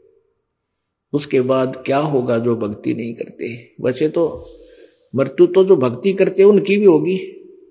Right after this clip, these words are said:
और ना करते उनकी भी होगी, तो समय निर्धारित है, सभी ने जाना, यानी कोई रहा, कोई रहा ना रहे। तो इस बात को मद्देनजर रख के हमने और घनी भक्ति करनी चाहिए कि शरीर तो जागा,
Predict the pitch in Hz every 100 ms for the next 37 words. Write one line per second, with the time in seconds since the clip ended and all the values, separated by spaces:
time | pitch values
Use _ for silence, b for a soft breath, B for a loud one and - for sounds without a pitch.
0 | _ - 135 143 190 165 151 127 135 135
1 | 135 120 131 139 131 127 170 185 165 165
2 | 165 151 131 113 107 113 113 117 147 135
3 | 120 107 110 123 160 160 190 190 147 123
4 | 113 113 - 143 170 165 160 190 185 170
5 | 147 143 123 - - B B B B B
6 | B - - 202 220 220 190 190 - 202
7 | 185 156 175 202 196 196 170 - 190 165
8 | 165 175 165 180 160 185 175 117 170 170
9 | 170 185 220 214 208 - 160 208 - 202
10 | 214 208 220 175 135 120 120 120 -